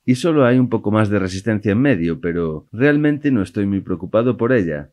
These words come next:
Me gusta mucho lo que veo por ahora. Creo que este mercado me parece muy, muy saludable. Con tal de que no caigamos por debajo de los cuarenta y siete, creo que seguirá pintando bien y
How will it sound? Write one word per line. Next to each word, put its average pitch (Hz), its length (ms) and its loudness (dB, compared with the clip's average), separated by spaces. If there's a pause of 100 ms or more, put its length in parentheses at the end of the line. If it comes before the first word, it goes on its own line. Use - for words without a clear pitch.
Me 101 160 0
gusta 151 300 2
mucho 123 320 2
lo 110 100 2
que 98 120 0
veo 104 220 2
por 98 140 -2
ahora. 87 480 -2
Creo 139 260 0
que 123 60 -6
este 120 220 -4
mercado 117 480 -2
me 107 100 0
parece 101 480 -4
muy, 117 300 0
muy 131 180 2
saludable. 104 800 -2
Con 120 180 -2
tal 185 180 2
de 156 120 -2
que 101 140 0
no 110 200 0
caigamos 98 420 -2
por 85 140 -4
debajo 87 300 -2
de 85 100 -4
los 80 160 -12
cuarenta 85 300 -8
y 87 40 -6
siete, 123 460 -2
creo 135 280 -2
que 104 100 -6
seguirá 101 340 -2
pintando 101 420 -2
bien 107 360 0
y 80 320 -6